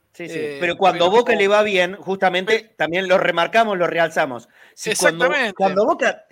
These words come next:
Speaker 1: si cuando Boca le va bien, muy bien, como fue ahora, y, y terminó todo muy, muy armonioso, con mucha alegría, vos haces silencio estampa, y la verdad que da para lo que dijo Fafi, y tiene toda la razón del mundo.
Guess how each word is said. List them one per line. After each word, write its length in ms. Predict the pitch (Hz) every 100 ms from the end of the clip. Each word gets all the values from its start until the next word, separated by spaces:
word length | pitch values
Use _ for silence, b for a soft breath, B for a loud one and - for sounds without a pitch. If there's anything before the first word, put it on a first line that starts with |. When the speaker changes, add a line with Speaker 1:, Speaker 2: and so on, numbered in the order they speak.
| - 123
Speaker 1:
si 180 | - 165
cuando 220 | 175 170
Boca 160 | 254 277
le 100 | 180
va 140 | 175
bien, 340 | 175 175 131 110
muy 300 | 120 254 247
bien, 160 | 139
como 240 | 113 117 120
fue 160 | 196
ahora, 360 | 170 123 101 90 _ _ _ _
y, 320 | - 143 135 -
y 100 | 151
terminó 360 | 165 175 233 233
todo 220 | 226 190
muy, 240 | 165 139
muy 200 | 147 240
armonioso, 500 | 208 156 143 143 135
con 100 | 123
mucha 160 | 180 190
alegría, 400 | 160 131 107 98 b b -
vos 160 | 175
haces 240 | 196 165 143
silencio 380 | 131 175 208 202
estampa, 500 | 202 156 131 170 190 b b
y 80 | 294
la 120 | 294
verdad 180 | 277 339
que 320 | 262 160 127 - _ _
da 260 | 175 311
para 640 | 320 160 135 117 107 107 104 90 120
lo 140 | 147
que 80 | 175
dijo 180 | 202 233
Fafi, 360 | 285 302 101 101
y 80 | 311
tiene 160 | 302
toda 160 | 269 294
la 80 | 269
razón 240 | 233 277
del 80 | 254
mundo. 300 | 269 233 95